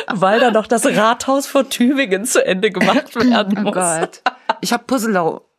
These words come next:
Speaker 2: Puzzlerinnen um mich herum,
Speaker 1: Ja.
Speaker 2: die ihre Puzzle jetzt austauschen.
Speaker 1: Ach
Speaker 2: Dann hab
Speaker 1: so.
Speaker 2: ich, hab ich auch gelesen,
Speaker 1: Ah,
Speaker 2: dass
Speaker 1: wie
Speaker 2: die
Speaker 1: schlau.
Speaker 2: Ja, die, die eine hat's fertig gepuzzelt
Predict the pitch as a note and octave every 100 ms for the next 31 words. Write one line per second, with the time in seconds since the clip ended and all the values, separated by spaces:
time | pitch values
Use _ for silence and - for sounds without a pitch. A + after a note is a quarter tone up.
0 | _ C4+ G#3+ F3+ E3 D#3+ D#3 E3 D#3+ E3+
1 | F#3+ D#3 D3 D#3 A3+ G#3+ A#3+ - - F#3
2 | A2+ F3+ F3+ F3+ A3 A3 G3+ F#3 - E3
3 | - D#3+ B2+ B2 - B2+ C3 _ _ _
4 | _ _ _ _ - _ _ _ F3+ F#3
5 | F3+ A#3+ C4+ - F#3 F#3 - F3+ F3 G3
6 | G3 E3 - F3+ D#3+ A#3+ G3 D3 - _
7 | _ D#3+ G#3+ G3 E3 F3 D3+ - - C#3
8 | F3+ F3 E3+ - - G3+ A3+ - G#3 -
9 | A#3+ A#3+ A#3